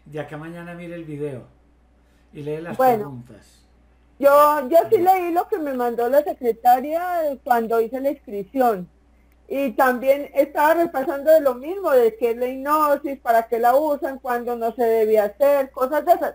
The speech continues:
Speaker 2: Y yo igual he visto muchos videos acerca de hipnosis.
Speaker 1: Bueno,
Speaker 2: Los suyos,
Speaker 1: pero,
Speaker 2: de, de Javier
Speaker 1: pero,
Speaker 2: Pampayo. Y
Speaker 1: pero mire lo que le mandé hoy al WhatsApp.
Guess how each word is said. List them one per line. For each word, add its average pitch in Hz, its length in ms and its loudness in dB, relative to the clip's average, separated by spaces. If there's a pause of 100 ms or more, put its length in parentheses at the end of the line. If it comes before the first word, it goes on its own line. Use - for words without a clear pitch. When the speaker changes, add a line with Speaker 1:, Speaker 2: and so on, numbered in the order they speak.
Speaker 2:
Y 262 200 -8
yo 269 220 2
igual 294 340 0
he 294 100 2
visto 302 280 -10
muchos 285 380 -12
videos 226 440 0
acerca 233 460 -2
de 220 120 2
hipnosis. 214 320 -4 (420)
Speaker 1:
Bueno, 214 160 2
Speaker 2:
Los 214 100 -2
suyos, 269 460 4
Speaker 1:
pero, 208 100 0
Speaker 2:
de, 196 280 -2 (360)
de 240 140 4
Javier 240 360 4
Speaker 1:
pero, 247 140 -2
Speaker 2:
Pampayo. 240 560 0
Y 202 180 -8 (360)
Speaker 1:
pero 160 240 -8
mire 185 400 -8
lo 196 120 -8
que 165 120 -14
le 156 80 -12
mandé 139 320 -12
hoy 165 140 -10
al 170 140 -14
WhatsApp. 131 380 -16